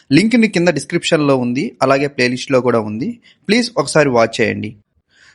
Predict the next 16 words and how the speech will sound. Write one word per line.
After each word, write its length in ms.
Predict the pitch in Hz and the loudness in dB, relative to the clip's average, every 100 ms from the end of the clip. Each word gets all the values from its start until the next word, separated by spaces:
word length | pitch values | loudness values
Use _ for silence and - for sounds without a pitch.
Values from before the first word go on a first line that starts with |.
| - | -6
షిరిడీలోని 580 | - 170 214 240 190 208 | 2 4 4 4 4 2
సాయిబాబా 540 | 143 147 170 170 170 | 0 0 2 2 2
భక్తులందరూ 760 | 131 117 139 131 113 117 165 269 | 0 -2 0 0 -2 -4 -4 -4
మొదట 280 | 131 135 202 | 0 2 2
సమాధి 420 | 190 165 151 202 | 2 2 2 2
మందిర్లో 500 | 202 165 143 131 123 | 0 -2 -2 -2 -2
బాబాను 460 | 190 127 135 190 190 | -2 0 2 2 0
దర్శించుకున్నాక 840 | - - 151 139 135 117 113 113 202 - - _ - | -4 -4 -8 -8 -6 -6 -6 -4 -6 -6 -16 _ -2
ద్వారకామాయికి 580 | 127 151 156 135 113 123 | 0 0 0 -2 -4 -8
వస్తారు. 480 | 107 - 107 104 - _ _ 156 | -10 -10 -12 -14 -18 _ _ 0
ఈ 100 | 202 | 2
ద్వారకామాయి 760 | 165 151 208 208 151 135 240 - | 4 4 2 0 -2 -4 -6 -4
సమాధి 380 | 156 160 196 | -2 0 0
మందిర్ 260 | 196 165 165 - | 0 -2 -4 -4
పక్కనే 360 | 123 143 151 | -4 -2 -2
ఉంటుంది. 580 | 143 110 117 107 104 104 | -2 -6 -8 -8 -8 -10